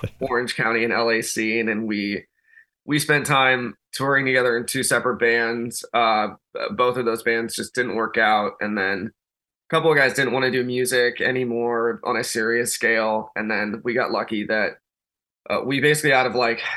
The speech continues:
Speaker 2: two halves of the band came together, formed Dayseeker. And, uh, it took a long time kinda to get things, uh, rolling or, or to find, like, success with the band. Uh, like, even a few years ago, I, I wasn't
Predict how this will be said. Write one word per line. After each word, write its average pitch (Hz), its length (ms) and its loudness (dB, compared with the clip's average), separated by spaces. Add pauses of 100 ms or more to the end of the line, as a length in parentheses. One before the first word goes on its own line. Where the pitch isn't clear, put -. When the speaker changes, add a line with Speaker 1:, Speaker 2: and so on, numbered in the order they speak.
(140)
Speaker 2:
two 160 180 2
halves 131 320 2
of 127 60 -6
the 127 80 -2
band 117 360 0
came 131 260 -4
together, 120 720 0
formed 117 300 -4
Dayseeker. 110 920 -2 (160)
And, 110 240 0
uh, 98 460 0 (520)
it 131 140 0
took 185 160 4
a 175 40 4
long 135 280 2
time 123 320 2
kinda 120 260 2
to 113 80 -2
get 113 300 0
things, 110 440 -2 (120)
uh, 117 400 2
rolling 151 560 4
or, 117 100 2
or 117 200 0
to 123 100 -4
find, 117 280 0
like, 113 220 -2
success 110 500 -2
with 113 140 -6
the 120 80 -4
band. 101 500 0 (140)
Uh, 95 180 -2
like, 104 160 -4
even 139 200 0
a 117 40 0
few 120 160 -4
years 110 280 -2
ago, 113 180 0
I, 107 120 0
I 101 100 -2
wasn't 107 440 -2